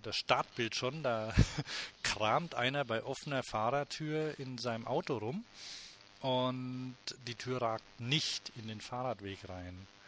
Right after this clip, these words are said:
Und das ist wirklich gut. Und die Autos stehen auch alle, ähm, also kein Auto steht auf dieser Pufferzone, weil die ist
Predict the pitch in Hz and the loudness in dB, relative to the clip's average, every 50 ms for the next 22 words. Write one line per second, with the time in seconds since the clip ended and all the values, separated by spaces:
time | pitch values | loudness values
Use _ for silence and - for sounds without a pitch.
0 | - - - - - - - - - - - 98 101 - - - - 104 95 98 | -18 -16 -16 -14 -14 -14 -14 -14 -16 -18 -18 -20 -18 -16 -16 -14 -10 -8 -6 -4
1 | 92 151 151 - - 160 - - - - 165 151 131 123 110 104 113 - 107 110 | -4 -4 -4 -4 -6 -6 -8 -10 -10 -8 -6 -4 -2 -2 -2 -2 0 2 2 2
2 | 120 139 - 156 - - - - 117 127 151 170 - 156 156 - - - 120 110 | 2 2 2 0 0 0 2 2 2 2 0 -2 -2 -2 -2 -2 -2 0 0 2
3 | 110 113 127 147 165 180 180 170 - - - - 147 147 143 143 143 147 147 147 | 2 4 2 2 2 0 -2 -6 -10 -10 -6 -2 0 2 2 2 0 -2 -4 -6
4 | 147 147 147 147 143 - - - 101 101 101 107 - - - - 120 104 113 107 | -8 -8 -10 -12 -12 -16 -20 -20 -20 -20 -20 -20 -20 -12 -8 -6 -4 -2 -4 -4
5 | 104 - - - 117 123 127 127 127 - - 139 - - - 139 147 - - - | -4 -4 -2 0 0 0 0 -2 -4 -4 -4 -6 -4 -4 -2 -2 -2 -2 -4 -4
6 | 117 104 - - 120 110 110 110 107 101 - - 156 - - 104 - - - 107 | -6 -6 -6 -8 -8 -4 -2 -2 -4 -4 -4 -8 -6 -4 -4 -4 -4 -4 -4 -4
7 | 98 95 95 95 95 92 101 101 98 98 107 113 117 104 - - - - - - | -6 -6 -6 -8 -8 -6 -6 -6 -6 -8 -10 -10 -8 -6 -6 -4 -4 -6 -6 -8